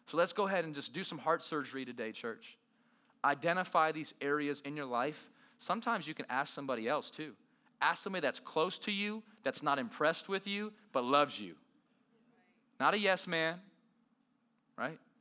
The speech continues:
But somebody who loves you enough to just be real with you and just say, "Hey, can I ask you something?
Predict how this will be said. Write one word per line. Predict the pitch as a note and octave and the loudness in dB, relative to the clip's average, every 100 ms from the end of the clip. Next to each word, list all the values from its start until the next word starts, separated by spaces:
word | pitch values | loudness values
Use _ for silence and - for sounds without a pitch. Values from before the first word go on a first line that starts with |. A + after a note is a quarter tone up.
| _ _ - | _ _ -6
But | C#3 | -2
somebody | F3+ E3+ D#3 | 0 2 2
who | D3 | 0
loves | C3 D3 D#3+ D#3+ | 2 2 2 -2
you | |
enough | D#3+ D3+ C#3+ | 0 0 -2
to | |
just | C3 B2+ | -8 -6
be | C3 | -4
real | B2 C3+ D#3 | -2 -2 -2
with | D3+ | -4
you | D3 | -8
and | C3 | -8
just | - | -4
say, | B2+ | -4
"Hey, | E3 B2+ - _ _ _ _ | -2 -4 -6 _ _ _ _
can | - B3 | -8 -4
I | |
ask | A#3+ | -6
you | A#3 | -6
something? | G#3+ A3 | -6 -8